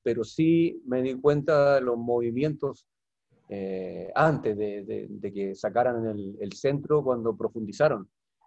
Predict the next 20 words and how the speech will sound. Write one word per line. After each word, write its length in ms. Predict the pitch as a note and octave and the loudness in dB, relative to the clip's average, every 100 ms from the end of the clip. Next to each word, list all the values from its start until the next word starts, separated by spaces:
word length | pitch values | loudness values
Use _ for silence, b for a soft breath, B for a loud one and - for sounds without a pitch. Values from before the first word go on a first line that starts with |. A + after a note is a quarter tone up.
| _ _ _ _ | _ _ _ _
Entonces, 500 | A2 - B2 C#3 C3 - | -10 -2 -2 0 0 2
ahí 300 | A#2 C#3 D#3+ | 2 4 4
hay 560 | D#3 D3+ C#3+ C#3 B2+ | 4 2 0 -2 -6
situaciones 540 | - A#2 G#2+ D3+ E3 D3+ | -6 -2 0 0 0 2
que 80 | D3 | 0
hay 80 | |
que 140 | D3 C#3+ | 0 -4
mejorar 340 | B2+ C3+ D3+ | -2 0 0
porque 300 | D#3 C3 C#3 | -2 -6 -4
una 220 | C3+ D3+ D3 | 0 2 2
descoordinación 800 | C#3+ C#3+ A#2+ B2+ B2+ - D#3 D3 | 2 0 0 0 -2 0 0 0
en 80 | B2+ | 0
la 100 | A#2+ | -2
presión 520 | A2+ - D3+ E3+ G3+ _ _ _ _ - | -2 -2 0 0 -2 _ _ _ _ -14
te 80 | |
significa 540 | A#2 B2+ B2 D3+ D#3 D3+ | -6 -4 -2 0 2 0
que 300 | C#3 C#3+ D3 | 0 -2 -2
para 260 | C#3 A#2+ | 0 2
atrás, 520 | A#2 C3 D#3 E3+ D#3 - _ _ - | 2 6 6 6 0 -16 _ _ -6
eh, 640 | G#2 G2+ G2+ F#2+ F#2 F2+ | -4 -4 -4 -8 -10 -12